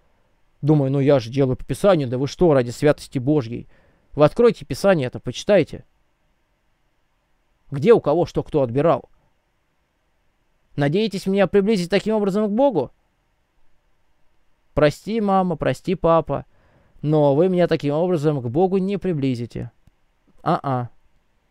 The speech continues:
Не хочу я верить в такого Бога, скажет вам ваш сын или дочь.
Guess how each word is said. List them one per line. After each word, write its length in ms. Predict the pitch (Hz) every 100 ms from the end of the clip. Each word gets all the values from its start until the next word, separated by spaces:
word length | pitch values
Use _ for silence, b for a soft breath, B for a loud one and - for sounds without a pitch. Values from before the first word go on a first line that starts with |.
| -
Не 200 | 139 196
хочу 400 | - 175 - 156
я 140 | 135
верить 220 | 123 143 -
в 40 |
такого 300 | - 147 151
Бога, 360 | 120 117 113 113
скажет 320 | - 127 110
вам 120 | 127
ваш 200 | 123 143
сын 280 | - - 139
или 120 | 127
дочь. 340 | 123 123 120